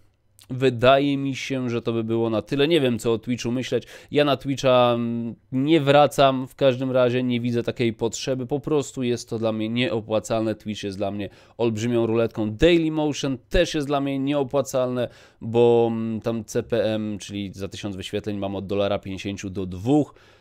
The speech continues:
przy czym fill rate, czyli ilość wyświetlonych reklam, jest dosyć mała, niewielka do tego adblock.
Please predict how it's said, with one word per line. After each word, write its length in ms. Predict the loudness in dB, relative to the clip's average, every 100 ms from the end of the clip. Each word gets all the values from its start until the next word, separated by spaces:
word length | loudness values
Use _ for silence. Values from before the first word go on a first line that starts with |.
| _ _
przy 160 | -8 -4
czym 200 | -4 -4
fill 240 | -2 0
rate, 140 | 0
czyli 200 | 0 -4
ilość 160 | -6 -6
wyświetlonych 440 | -10 -6 -4 -4
reklam, 340 | -6 -4 -4 -4
jest 240 | -6 -6
dosyć 440 | -10 -10 -12 -12 -12
mała, 600 | -10 -2 0 2 0 -6
niewielka 640 | -10 -8 -4 -4 -4 -10
do 100 | -14
tego 320 | -14 -10 -8
adblock. 480 | -8 -10 -16 -18 _